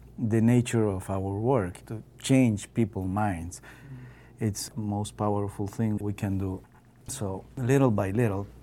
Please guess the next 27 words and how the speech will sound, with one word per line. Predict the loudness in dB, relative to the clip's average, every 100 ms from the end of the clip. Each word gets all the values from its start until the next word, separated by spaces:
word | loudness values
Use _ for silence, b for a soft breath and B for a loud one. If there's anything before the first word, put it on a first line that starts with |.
| -20 0
you | 4
can | 6 4
find | 4 2 4 2 0
that | -2 -4
this | -2 0 2 0 -6 2
dualism | 6 8 8 4 2 -2 -2 -4 0
can | 2 2
create | 0 2 4 4
very | 0 -2 0 2 0
difficult | 0 -4 -6 -8
problems. | -4 -4 -2 -6 -12 -8
Another | 0 4 4
one | 4 0 -2
is, | -6 -10 -16 -20 _ -8
I'm | -4 -2 0
not | 2 2 0
going | -2 -2
to | -4
talk | -6 -4
m-, | -6 -6 -6
much | -6 -6 -4
more | -2 -4
about | -6 -8 -6
this, | -6
but | -6 -8 -12 _ -20 _
it | 2 4 4 -2
puts | 2 2 2 -4